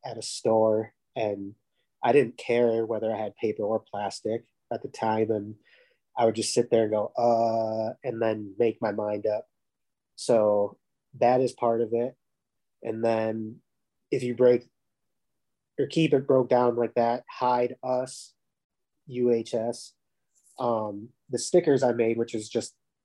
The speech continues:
it's really just a altered, I just turned the contrast down on a photo of my face. Um, but that original sticker that I put up everywhere anonymously, hide us.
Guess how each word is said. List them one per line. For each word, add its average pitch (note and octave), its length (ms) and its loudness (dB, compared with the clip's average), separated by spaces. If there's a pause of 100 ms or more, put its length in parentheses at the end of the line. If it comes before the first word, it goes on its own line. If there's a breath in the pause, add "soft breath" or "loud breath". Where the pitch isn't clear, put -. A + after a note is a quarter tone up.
(100)
it's - 120 -12
really D3+ 200 8
just A#2 220 -4
a A2+ 300 2
altered, A2+ 400 0 (500)
I B2 120 -4
just B2+ 200 -4
turned C3+ 180 2
the A2+ 60 0
contrast A2 600 -2
down G#2+ 180 0
on G#2 120 -4
a G2+ 60 -6 (100)
photo A2 320 0
of G2+ 80 -4
my F#2+ 220 -8
face. G#2+ 380 -4 (520)
Um, G2 460 -8 (380)
but B2+ 100 0
that B2 140 4
original A#2+ 360 0
sticker A#2+ 420 -2
that G#2+ 140 -4
I G#2+ 60 -2
put A2+ 180 -6
up G#2 120 -6
everywhere G#2 400 -4
anonymously, G#2 840 -8 (480)
hide A#2+ 360 2
us. A#2 400 -4